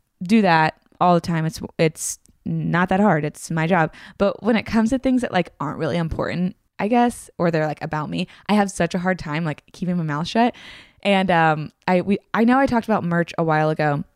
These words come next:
and then I had that whole situation because the phrase I wanted to use actually was trademarked by somebody, which I'm still so frustrated about because it's, like, such a basic phrase, but it is what it is.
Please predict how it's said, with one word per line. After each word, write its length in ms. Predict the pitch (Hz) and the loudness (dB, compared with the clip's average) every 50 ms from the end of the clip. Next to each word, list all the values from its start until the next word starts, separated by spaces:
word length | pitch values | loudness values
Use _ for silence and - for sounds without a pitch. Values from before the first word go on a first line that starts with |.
| _ _ | _ _
and 140 | - 180 185 | -2 0 2
then 100 | 180 175 | 2 2
I 40 | 175 | 2
had 220 | 175 175 170 170 170 | 2 0 0 0 0
that 100 | 160 - | 0 -2
whole 360 | - - 214 220 233 240 247 | 0 2 4 6 6 6 4
situation 720 | - - 233 - 214 185 170 165 165 - - 165 160 160 | 4 0 -2 0 2 2 4 2 2 0 -2 -2 -2 -2
because 420 | 160 160 - 175 156 156 151 - | -4 -6 -4 -4 -2 -2 -4 -4
the 100 | - 165 | -8 -8
phrase 300 | - - 175 175 185 185 | -2 0 2 2 4 4
I 80 | 190 185 | 2 2
wanted 220 | 180 180 180 170 | 2 0 -2 -4
to 60 | 180 | -4
use 500 | 180 165 165 156 156 151 151 151 156 156 - - - | -4 -2 -2 -2 -2 -2 -2 -2 -4 -6 -8 -8 -4
actually 640 | - 160 160 160 - - - - 160 160 156 156 151 | -2 -2 -2 -4 -6 -10 -8 -6 -4 -2 -2 -2 -2
was 240 | 151 151 - - - | -4 -4 -6 -10 -14
trademarked 560 | - - 262 262 240 240 240 233 220 - - | -4 0 0 2 4 4 4 4 2 2 0
by 100 | 208 202 | 0 0
somebody, 560 | 196 - 202 190 190 190 185 185 190 185 180 - - - - - - - - | 0 -2 -2 0 0 2 2 2 2 0 0 -4 -8 -14 -20 -20 -18 -2 0
which 220 | 185 180 - - - | 0 0 0 -2 -4
I'm 140 | - 196 196 | 0 0 0
still 380 | 196 - - - 220 233 254 247 | 0 0 -2 0 2 2 2 0
so 280 | - - - 165 160 | -2 -2 -2 -2 -2
frustrated 480 | 160 - - 87 - - - 90 101 95 | -2 -2 -6 -6 -6 -6 -6 -6 -4 -4
about 300 | 95 - 90 92 - - | -2 -2 -2 -4 -4 -4
because 220 | - - 180 170 | -4 -4 -2 -4
it's, 160 | 170 - - 165 | -4 -2 -2 -2
like, 160 | 160 - - | -2 -2 -4
such 280 | - - 170 165 - | -4 -4 -2 -2 -2
a 60 | 175 165 | -2 -2
basic 380 | - 156 165 - - 180 - | -2 -2 -2 -2 -6 -8 -8
phrase, 400 | - - 90 87 90 90 87 - | -6 -4 -2 0 0 -2 -2 -4
but 260 | - 90 90 - - _ _ _ - - - - - - - - - _ _ _ - | -2 -2 -2 -2 -4 _ _ _ -20 -20 -20 -20 -20 -20 -20 -20 -20 _ _ _ -4
it 100 | 170 165 | -2 -2
is 160 | 165 175 185 | 0 0 0
what 100 | 247 294 | 2 2
it 100 | 320 311 | 2 2
is. 260 | 277 226 240 - - | 2 0 0 -2 -8